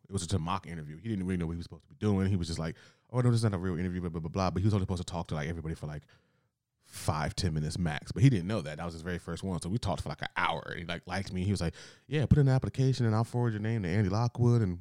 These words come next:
we'll get you in." Like, so that's how I did it. So I was like, "Man, if you're, like, the first person,"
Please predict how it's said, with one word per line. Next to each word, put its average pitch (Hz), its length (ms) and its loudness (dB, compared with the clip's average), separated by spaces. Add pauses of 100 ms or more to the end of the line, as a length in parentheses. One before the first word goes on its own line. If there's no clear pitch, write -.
we'll 92 100 0
get 95 200 0
you 104 100 2
in." 92 160 2
Like, 78 260 -8 (320)
so 92 120 -4
that's 92 140 0
how 90 120 2
I 82 100 0
did 98 160 0
it. 80 140 -2
So 98 60 -4
I - 20 -2
was 95 60 0
like, 82 140 -2 (220)
"Man, 98 240 0
if 87 80 -2
you're, 117 80 0
like, 117 140 0
the - 80 -4
first - 420 4
person," 98 400 -4